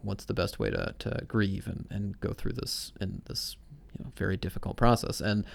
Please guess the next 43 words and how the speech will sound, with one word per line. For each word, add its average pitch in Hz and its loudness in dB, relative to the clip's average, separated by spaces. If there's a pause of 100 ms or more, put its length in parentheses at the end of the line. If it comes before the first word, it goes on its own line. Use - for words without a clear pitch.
(1300)
to 180 12
me, 262 10
the 233 12
biggest 170 10
question 147 10
about 127 12 (240)
Kidding 120 10
isn't 127 10
its 120 8
quality 110 8
or 104 8
its, - 2
um, 98 0 (680)
its - -2
plot. 107 6 (100)
It's - -2
if 110 4
anybody's 165 6
gonna 165 8
watch 170 4
it. - -8 (260)
And 101 4
I 104 6
think 110 6
that's 113 6
why 107 8
it's 104 0
important 101 4
for 104 6
us 104 6
to 107 4
talk 117 4
about - 0
it, - -6
because, - -2
um, 98 -4
I - -4
think - 0
we 107 4
both 98 4
agree 98 2
it's 95 2
a, 95 2